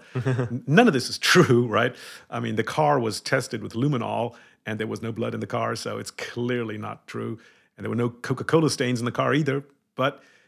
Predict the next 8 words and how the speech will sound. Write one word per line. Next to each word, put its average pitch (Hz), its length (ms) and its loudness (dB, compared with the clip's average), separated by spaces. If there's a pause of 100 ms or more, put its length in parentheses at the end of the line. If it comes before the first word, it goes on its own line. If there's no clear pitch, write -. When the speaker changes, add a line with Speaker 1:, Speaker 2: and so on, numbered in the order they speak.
(140)
Speaker 2:
when 143 160 0
you 139 100 2
hear 226 280 2
it, - 160 -4 (240)
you 131 100 -4
think, 180 460 -2 (480)
"Yeah, 107 280 -8
right. 117 300 -4